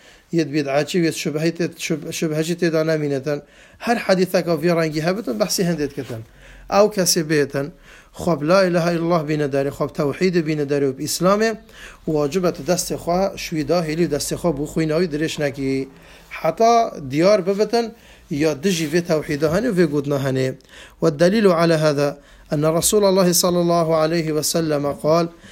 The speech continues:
"أقتلته بعدما قال لا إله إلا الله". دلیل سر وی چند هنه؟ کو پیامبر علیه الصلاة والسلام وقتی گوتی اسامه، گوتی اریت او کشت، پشتی گوتی لا اله الا الله. و پیامبر علیه الصلاة والسلام گوت:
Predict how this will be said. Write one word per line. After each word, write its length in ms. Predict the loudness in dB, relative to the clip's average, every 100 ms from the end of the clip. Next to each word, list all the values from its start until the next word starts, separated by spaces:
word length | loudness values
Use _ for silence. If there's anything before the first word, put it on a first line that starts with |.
| -20 -6
"أقتلته 760 | -4 0 0 4 4 4 4 6
بعدما 560 | 4 2 2 2 2
قال 280 | 0 2 2
لا 300 | 2 2 2 0
إله 320 | 0 0 -2
إلا 180 | 0 0
الله". 300 | 2 0 0 -10 -20 -20 -20 -16 -14 -12 -8 2
دلیل 280 | 2 2 2
سر 220 | 4 4
وی 100 | 0
چند 260 | -2 -2
هنه؟ 380 | -2 -2 -2 -6 -8 -16 -18 -20 -4
کو 100 | -4
پیامبر 420 | 2 2 4 4
علیه 240 | 4 4 2
الصلاة 320 | 2 4 4
والسلام 320 | 2 0 0 0
وقتی 220 | 0 0
گوتی 260 | 2 2
اسامه، 560 | 2 2 0 0 -2 -4 -12 -20 -20 -4
گوتی 180 | -4 0
اریت 340 | 2 2 2
او 240 | 2 2 4
کشت، 260 | 4 4 0 -10 -4
پشتی 300 | -2 0 2
گوتی 260 | 0 2
لا 140 | 4 6
اله 180 | 6
الا 80 | 2
الله. 280 | 6 6 4 -2 -20 -20 _ -20 -4
و 40 | -2
پیامبر 400 | 2 2 4 4
علیه 220 | 6 2
الصلاة 320 | 2 4 2
والسلام 380 | 2 0 0 2
گوت: 220 | 2 0